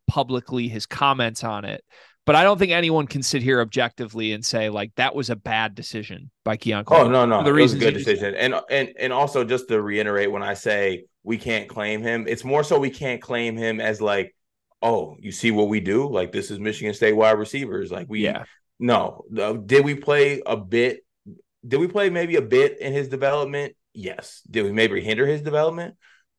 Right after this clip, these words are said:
Speaker 2: Uh, you could probably make the argument that we probably did by what we put around him or the play calling. Um, but you can't blame the kid for leaving for a better situation. That's,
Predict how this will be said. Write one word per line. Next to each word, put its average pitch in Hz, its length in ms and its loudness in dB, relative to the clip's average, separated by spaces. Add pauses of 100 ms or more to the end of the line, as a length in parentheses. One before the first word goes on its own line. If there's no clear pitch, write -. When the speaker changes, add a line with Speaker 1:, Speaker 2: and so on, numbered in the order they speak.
(280)
Speaker 2:
Uh, 427 380 -4
you 139 140 -10
could - 140 -4
probably 180 200 2
make 180 160 -6
the - 60 -10
argument 143 400 0
that 131 120 2
we 131 80 0
probably 127 380 0
did 117 260 2
by 107 120 4
what 107 160 2
we 117 100 0
put 117 220 0
around 104 320 0
him 101 80 -4
or 101 100 0
the 98 80 -2
play 98 240 -2
calling. - 420 -16 (480)
Um, 92 640 2
but 110 180 0
you 117 120 -6
can't 151 260 -2
blame 107 260 -2
the 92 80 -10
kid 92 340 -4
for 95 160 -6
leaving 90 460 -8
for 98 220 0
a 87 60 -2
better 92 300 0
situation. - 840 -14
That's, - 440 0